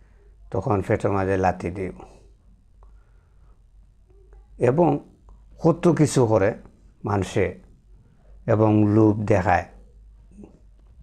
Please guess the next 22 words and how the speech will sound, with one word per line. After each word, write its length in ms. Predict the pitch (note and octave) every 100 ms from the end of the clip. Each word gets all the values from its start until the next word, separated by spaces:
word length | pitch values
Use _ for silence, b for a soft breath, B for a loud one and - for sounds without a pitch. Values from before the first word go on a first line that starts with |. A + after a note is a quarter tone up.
| - -
লোভ 360 | A2+ A2 G#2
দেখায়, 540 | G#2 G#2+ F2+ G2+ F2+ F#2+ -
ওই 140 | A2 G2
করবো, 300 | F#2 G2 G2
সেই 280 | F#2 G#2 F2
করবো। 360 | F2+ F#2 F2 F#2
মানে 360 | F#2+ G2 B2 - -
মানুষে 480 | A2 G#2+ D3 D3+ - b b b b b b b b
হরিয়া 760 | - A#2+ B2 B2 B2+ B2 A#2+ - - - _ _ _ _ - - -
মুখ 240 | A#2+ A2+
দিয়ে 200 | G#2+ B2+
দিলান 320 | B2 B2+ B2
হয়, 280 | A2 A#2+ A#2
করবো, 420 | A2+ A2 A2 A2+
মুখ 260 | A2 G#2+ G2+
দিয়ে 160 | A2+
দিলান 300 | A2 A2 G#2+
হয়, 360 | G2 G2+ F#2+ F2+ - - _ _ _ _ _ _ -
দিব, 400 | G#2+ G#2+ G2 F#2+ - - _ - - - _ _ -
হরিয়া 380 | A#2+ A#2 A#2 A2+ A2+ - - - A#2
দেখায় 340 | G2+ F#2 F2+
না, 160 | F2